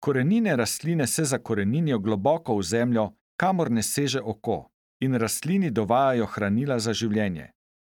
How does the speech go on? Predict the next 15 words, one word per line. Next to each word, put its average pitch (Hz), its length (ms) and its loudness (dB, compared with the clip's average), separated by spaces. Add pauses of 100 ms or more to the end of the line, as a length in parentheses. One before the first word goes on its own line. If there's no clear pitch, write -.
(560)
Enako 165 440 0
je 160 80 2
s - 100 -2
kristjani. 95 680 -2 (680)
Nevidna 180 480 2
zveza 143 380 0
človeka 117 540 -2
s - 120 -2
Kristusom 135 680 -4
po 104 140 -2
veri 123 380 0 (180)
zagotavlja 117 640 0
hrano 127 460 0
duhovnemu 110 640 0
življenju. 95 520 -2